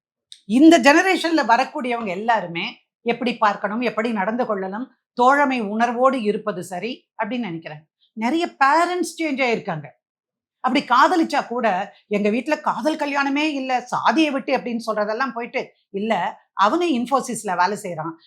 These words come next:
இவளும் சி டி எஸ்-ல வேலை செய்யறா, ரெண்டு பேரும் நல்லா படிச்சிருக்காங்க, எங்கேயோ சந்தோஷமா இருக்கட்டும், நாளைக்கு ஏதாவது ஃபாரின் கிடைச்சு யூ எஸ் போயிட்டாங்கன்னு வைங்க, ட்ரம்ப் வராதுக்கு முன்னாடி இந்த கனவு,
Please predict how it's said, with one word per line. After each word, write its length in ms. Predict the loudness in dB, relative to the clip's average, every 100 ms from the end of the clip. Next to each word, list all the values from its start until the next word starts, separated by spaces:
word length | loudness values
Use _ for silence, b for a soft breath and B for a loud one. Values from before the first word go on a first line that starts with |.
| -6
இவளும் 340 | -2 2 0
சி 140 | 0 -4
டி 120 | -4
எஸ்-ல 240 | -4 -4 -2
வேலை 220 | 0 0
செய்யறா, 300 | -4 -4 -4 -6 b _
ரெண்டு 280 | -2 0 -2
பேரும் 180 | 0
நல்லா 240 | -2 0 0
படிச்சிருக்காங்க, 640 | 0 -4 -6 -4 -4 -4 -6 b -6
எங்கேயோ 260 | -4 -2
சந்தோஷமா 480 | -4 -4 -4 -6 -8
இருக்கட்டும், 300 | -10 -10 -6
நாளைக்கு 220 | -6 -6
ஏதாவது 200 | -6 -4
ஃபாரின் 360 | 0 0 0 -4
கிடைச்சு 280 | -4 -6 -8 B B
யூ 160 | -2 2
எஸ் 300 | 2 0 -2
போயிட்டாங்கன்னு 460 | 2 2 2 0 -2
வைங்க, 220 | -2 -6 -8 _ _ 2
ட்ரம்ப் 280 | 2 2 2
வராதுக்கு 420 | 4 2 0 -4
முன்னாடி 140 | -4
இந்த 180 | -4 -4
கனவு, 320 | -2 -4 -6